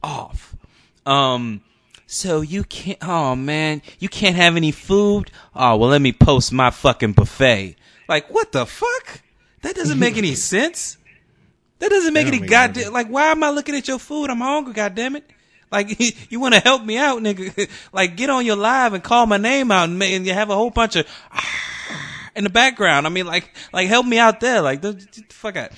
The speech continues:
Speaker 1: I don't know. It, it's, it's a very, I don't know. I wanna, <laughs> I wanna defend the people who may have had the right idea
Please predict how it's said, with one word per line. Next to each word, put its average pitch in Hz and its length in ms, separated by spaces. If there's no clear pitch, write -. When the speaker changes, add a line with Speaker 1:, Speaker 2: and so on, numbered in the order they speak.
Speaker 1:
I 214 80
don't 233 100
know. 208 100
It, 247 180
it's, 294 160
it's 294 180
a 220 40
very, 202 400
I 175 60
don't 139 140
know. 90 140
I 139 80
wanna, 185 360
<laughs> - 400
I - 140
wanna 190 240
defend 160 420
the 147 60
people 143 300
who 135 80
may 131 200
have 127 140
had 117 320
the 117 100
right 117 220
idea 113 600